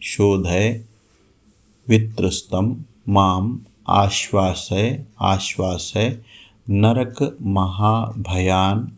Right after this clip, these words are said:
माम् उद्धर उद्धर अमृत कटाक्ष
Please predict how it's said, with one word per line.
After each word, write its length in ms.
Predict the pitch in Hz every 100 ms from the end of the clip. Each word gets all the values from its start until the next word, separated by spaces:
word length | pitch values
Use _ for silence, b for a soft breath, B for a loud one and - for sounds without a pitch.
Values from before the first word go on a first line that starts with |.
| -
माम् 440 | 98 92 87 92 113 - _ -
उद्धर 560 | 104 95 - 90 95 107 - -
उद्धर 580 | 98 87 - 87 87 139 - B B B B
अमृत 440 | 104 113 123 113 - 143 160 -
कटाक्ष 800 | 104 - - 107 113 110 -